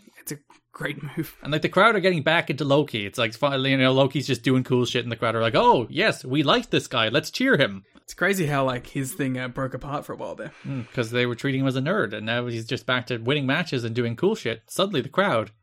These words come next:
Speaker 2: are into him again. Huh.
Speaker 1: Mm.
Speaker 2: It's interesting how that works.
Speaker 1: Yeah, I know, right?
Speaker 2: So, yeah, Loki won the match. He's number one contender for the X Division title, but Cash laid him out after the match with the smash mouth to the face, but then Don Harris ran him off.
Speaker 1: Yeah, big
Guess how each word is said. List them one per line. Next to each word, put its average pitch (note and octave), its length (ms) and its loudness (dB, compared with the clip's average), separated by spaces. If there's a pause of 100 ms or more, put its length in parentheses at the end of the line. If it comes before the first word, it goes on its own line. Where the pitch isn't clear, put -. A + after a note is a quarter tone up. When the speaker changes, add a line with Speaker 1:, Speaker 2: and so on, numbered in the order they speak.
(160)
Speaker 2:
are G#2 180 -2
into G3+ 280 4
him D#3+ 120 4
again. F#2+ 320 -6 (320)
Huh. G4+ 300 -6 (260)
Speaker 1:
Mm. C#3+ 340 -6
Speaker 2:
It's - 120 -12
interesting B2 320 -8
how G#2 100 -12
that G2+ 120 -10
works. A2 240 -6
Speaker 1:
Yeah, F#3+ 80 -8
I A#3+ 40 -8
know, G3+ 60 -8
right? F3+ 160 -8 (600)
Speaker 2:
So, C3+ 160 -4
yeah, C3 120 -2
Loki D#3+ 320 0
won D3+ 300 0
the D3 60 -4
match. C#3 240 -2
He's C3+ 140 -4
number C3+ 200 0
one B2+ 80 -4
contender B2 280 -4
for B2+ 60 -8
the B2 140 -2
X A2+ 100 -6
Division A2+ 220 -8
title, A2+ 260 -2
but A2+ 160 -8
Cash A2+ 280 -4
laid B2 260 0
him B2 80 0
out A#2+ 120 -4
after A2+ 220 -4
the G#2+ 60 -8
match A2 180 -8
with A#2+ 80 -10
the G#2+ 80 -16
smash A2 300 -8
mouth G#2+ 140 -8
to G2+ 60 -12
the G#2+ 80 -10
face, G#2 240 -6
but A2+ 140 -10
then G#2 140 -8
Don G#2 180 -6
Harris G2+ 260 -10
ran G#2+ 140 -10
him G#2 80 -12
off. C3 340 -2 (220)
Speaker 1:
Yeah, - 160 -20 (140)
big C#3 220 -14